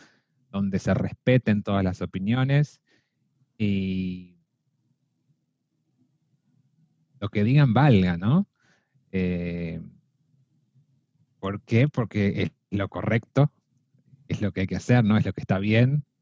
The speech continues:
eh, para, para el bien de todos. Eh, y si lo pones del lado de la empresa, además de estar haciendo lo correcto, sabemos que,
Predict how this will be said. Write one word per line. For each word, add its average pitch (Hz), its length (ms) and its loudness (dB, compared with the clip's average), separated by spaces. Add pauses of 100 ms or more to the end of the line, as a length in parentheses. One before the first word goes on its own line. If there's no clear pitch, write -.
eh, 82 540 -10 (120)
para, 82 280 -8
para 85 180 -10
el 87 60 -10
bien 104 220 -6 (180)
de 95 180 -4
todos. 131 580 -2 (760)
Eh, 85 840 -2 (160)
y - 80 -10
si 104 140 -2 (120)
lo 98 140 -4
pones 110 220 2
del 117 120 8
lado 120 140 6
de 117 80 4
la 104 60 6
empresa, 123 480 2
además 104 420 2
de 131 60 8
estar 120 240 2
haciendo 117 260 2
lo 104 120 0
correcto, 123 600 0 (400)
sabemos 110 440 0
que, 113 380 2